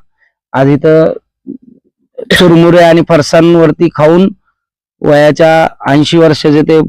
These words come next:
बाबा बसलेत, त्यांना, त्यांच्यापासूनचे चौदा वर्षाच्या तरुणापर्यंत प्रत्येकाने, प्रत्येक मायमाऊलींनी, प्रत्येकाने साथ आत्ता मला दिलेली आहे. पण मी हा निर्णय घेतल्याच्या नंतर मला अनेक कॉल आले,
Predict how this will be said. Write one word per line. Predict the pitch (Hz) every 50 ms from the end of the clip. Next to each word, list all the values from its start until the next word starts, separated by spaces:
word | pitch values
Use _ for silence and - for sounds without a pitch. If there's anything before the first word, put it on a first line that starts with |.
| - - - - - 147
बाबा | 139 139 139 143 143
बसलेत, | 143 151 143 - 143 147 131 - -
त्यांना, | 156 156 156 160 165 165 170
त्यांच्यापासूनचे | 151 - _ - 160 160 151 165 170 - 170 170 - - 175 165 175 165 151 180 180 185 220 - _ _ _ _ _ _ _ _ -
चौदा | 156 151 156 160 160 160 165
वर्षाच्या | 160 - - 160 147 165 147 -
तरुणापर्यंत | 170 160 165 165 165 156 - 160 156 165 165 170
प्रत्येकाने, | - 175 170 - - 170 - 175 170 170 175 180 180 180 - _ _ _ _ _ _ _ _ _ _ _ _ -
प्रत्येक | 156 165 - - 170 170
मायमाऊलींनी, | 170 170 165 165 165 165 165 165 165 165 165 170 175 180
प्रत्येकाने | - 175 185 - - 202 190 196 190 196 190
साथ | - - 175 170 -
आत्ता | 170 165 - - 165 160
मला | 156 160 156 156
दिलेली | 151 156 151 156 156 156 156
आहे. | 151 143 135 131 120 - _ _ _ _ _ _ _ _ _ _ _ -
पण | - 135
मी | 147 151 156 165 175 185 190 190 - - -
हा | - 135 143 143
निर्णय | 151 156 156 160 165 165 165
घेतल्याच्या | 156 160 156 - 160 156 156 147 - 160
नंतर | 156 165 165 160 - 143 135 - - _ _ _ _ _ _ - -
मला | 135 139 139
अनेक | 143 151 - 185
कॉल | 170 - 165 165 165
आले, | 165 160 160 156 156 156 -